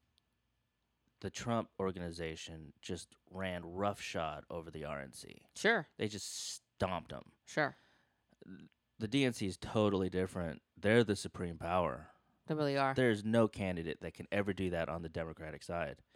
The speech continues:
Speaker 1: Every single one that makes it through is what they push through.
Speaker 2: Right.
Speaker 1: You know?
Speaker 2: Yeah.
Speaker 1: L-,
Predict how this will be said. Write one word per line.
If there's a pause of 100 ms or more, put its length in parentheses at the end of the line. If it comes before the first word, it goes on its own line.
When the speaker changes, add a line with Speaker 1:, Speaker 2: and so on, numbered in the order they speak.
(300)
Speaker 1:
Every
single
one
that
makes
it
through
is
what
they
push
through. (360)
Speaker 2:
Right. (1120)
Speaker 1:
You
know?
Speaker 2:
Yeah.
Speaker 1:
L-,